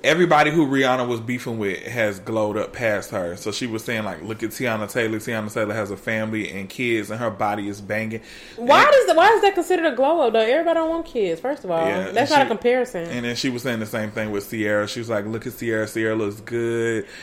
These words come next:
Speaker 1: She has a family," and blah, blah, blah. Like,
Speaker 2: And
Speaker 1: she
Speaker 2: they
Speaker 1: was
Speaker 2: think
Speaker 1: going
Speaker 2: they have
Speaker 1: in.
Speaker 2: glowed up past Rihanna.
Speaker 1: That's what she said. She said that, she
Speaker 2: Girl.
Speaker 1: said that Ri-, she said that Ciara is married now,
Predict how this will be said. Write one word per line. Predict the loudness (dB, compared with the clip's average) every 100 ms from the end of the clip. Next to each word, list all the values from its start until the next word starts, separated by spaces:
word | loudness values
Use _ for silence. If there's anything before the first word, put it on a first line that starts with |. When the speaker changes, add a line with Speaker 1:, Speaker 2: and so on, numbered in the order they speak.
| -18 -10
Speaker 1:
She | -6
has | -6
a | -6
family," | -2 0 0 -2 -2 -2 -2 -2 -4 -6 -12 -20 -20 -20 -12
and | -10 -8 -8 -10 -12
blah, | -8 -6
blah, | -2
blah. | 0 4
Like, | 6
Speaker 2:
And | 6
Speaker 1:
she |
Speaker 2:
they | 6
Speaker 1:
was |
Speaker 2:
think | 6 4
Speaker 1:
going | 6 8
Speaker 2:
they |
have | 8 8
Speaker 1:
in. |
Speaker 2:
glowed | 8 8
up | 6 4
past | 4 4 4
Rihanna. | 0 0 0 -4 -10 -12
Speaker 1:
That's | -6 -6
what | -6
she | -10
said. | -10 -8 -10 -10 -18 -20 -14
She | -4 2
said | 6 6
that, | 6 6 6
she | 6
Speaker 2:
Girl. | 6
Speaker 1:
said | 6 8
that | 6 4 2
Ri-, | 2 2 0
she | -4
said | 0 0
that | 2
Ciara | 2 4 4 4
is | 0
married | 0 2 2 0
now, | -4 -4